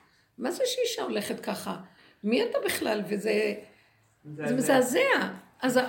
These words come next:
Speaker 1: אז, אז באו הגברים עם השכל של התורה, בגוף הדבר, ואמרו, "נכון, אבל חייבים להמשיך לחיות."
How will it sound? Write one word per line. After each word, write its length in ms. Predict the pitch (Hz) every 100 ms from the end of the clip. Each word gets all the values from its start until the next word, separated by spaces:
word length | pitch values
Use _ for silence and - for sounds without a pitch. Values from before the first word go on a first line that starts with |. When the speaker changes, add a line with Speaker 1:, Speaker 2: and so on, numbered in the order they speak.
| 262 220 277 302
Speaker 1:
אז, 280 | 247 240 -
אז 180 | - 208
באו 220 | 269 359
הגברים 360 | 381 269 247 202
עם 100 | 226
השכל 540 | 240 - 269 - 262 -
של 240 | - 208
התורה, 440 | 202 - 196 175
בגוף 500 | 180 226 202 277 247
הדבר, 420 | 214 - - 196 -
ואמרו, 460 | 247 247 262 - - - - -
"נכון, 480 | 294 - 202 190 -
אבל 300 | 240 226 233
חייבים 340 | 262 240 466
להמשיך 360 | 427 - 440 -
לחיות." 680 | 269 - 240 220 220 -